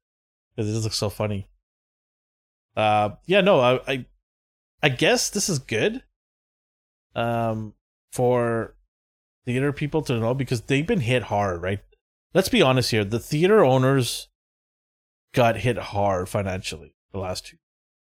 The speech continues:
And I guess this is a good way to tell them, "Hey, you know, we got some movies coming. You're gonna make some of your money. You can raise your tickets prices and recoup some of that," because they were damaged pretty bad.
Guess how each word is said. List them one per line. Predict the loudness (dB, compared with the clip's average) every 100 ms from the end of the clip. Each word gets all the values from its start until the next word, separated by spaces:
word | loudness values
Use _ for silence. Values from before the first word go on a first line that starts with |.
| _ _ _ _ _ _
And | -2 0 0 -4 -8 _ _ _ -6
I |
guess | 0 0 2
this | -2 -2
is |
a | -2
good | -2 -2
way | 0 0 -2
to | -4
tell | -4 -2 -2
them, | -2 -4
"Hey, | -4 -4 -4 _ _ _ _ _ _ _ -6
you | -2
know, | 0
we | 0
got | 0 0
some | 0
movies | 0 -2 -2
coming. | -2 -2 -2 -2
You're | -2
gonna | -2
make | -2 -2
some | -2 -2
of | 0
your | 0
money. | 0 -2 -2
You | -4
can | -4 -2
raise | -2 -2
your | -6
tickets | -6 -6 -6 -8
prices | -6 -4 -4 -8 -8 -16 _ _ _ _ _ -6
and | -2
recoup | -2 -2 -4 -2
some | -2
of | 0
that," | 0 -2
because | -4 -4 -4
they | -2 0
were | -2
damaged | -4 -6 -4 -4 -6 -10
pretty | -12
bad. | -14